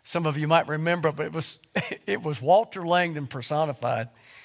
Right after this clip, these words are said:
When these two characters in my life that were so important, my father-in-law and my mother. And we're in Thomaston, Georgia. Sheila and I were serving as youth pastors there. And Brother Langdon, uh,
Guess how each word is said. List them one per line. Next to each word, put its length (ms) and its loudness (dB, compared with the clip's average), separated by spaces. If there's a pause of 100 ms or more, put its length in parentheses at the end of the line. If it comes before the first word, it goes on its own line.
(1400)
When 200 0
these 200 0
two 180 0
characters 580 2
in 60 -2
my 160 6
life 320 4
that 80 -14
were 40 -10
so 240 0
important, 480 0
my 140 4
father-in-law 640 4
and 160 -4
my 140 4
mother. 400 -4 (1600)
And 180 -2
we're 140 2
in 100 -2
Thomaston, 600 0
Georgia. 380 0
Sheila 420 0
and 100 2
I 100 4
were 100 -6
serving 340 -2
as 120 -4
youth 220 -4
pastors 500 0
there. 360 2 (1300)
And 200 2
Brother 200 2
Langdon, 580 0
uh, 220 0